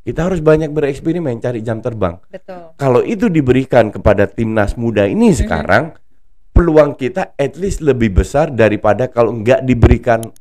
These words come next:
Speaker 1: eh, uji coba level atas sama sekali.
Speaker 2: Oke, jadi sebetulnya itu salah satu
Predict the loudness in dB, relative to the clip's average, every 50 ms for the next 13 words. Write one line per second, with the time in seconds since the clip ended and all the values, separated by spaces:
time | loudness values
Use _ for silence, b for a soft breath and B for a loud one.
0 | -20 -20 -16 -8 -4 -2 -2 0 0 -2 -4 -6 -6 -6 -6 -4 -6 -8 -4 -2
1 | -4 -2 0 0 0 0 0 -2 -2 -2 -2 -2 -2 -2 -2 -2 -4 -2 -4 -4
2 | -4 -4 -8 -12 -20 -20 -20 -20 -10 -6 -6 -6 -6 -6 -12 -12 -14 -14 -14 -14
3 | -16 -18 -20 -20 -20 -20 -20 -20 -20 -20 -20 -20 -20 -20 -20 -20 -20 -20 -20 -20
4 | -14 -10 -10 -10 -10 -10 -10 -10 -10 -8 -8 -10 -8 -8 -6 -6 -8 -8 -12 -12
5 | -12 -10 -8 -8 -6 -6 -6 -6 -6 -6 -8 -8 -6 -4 -2 -2 -2 -2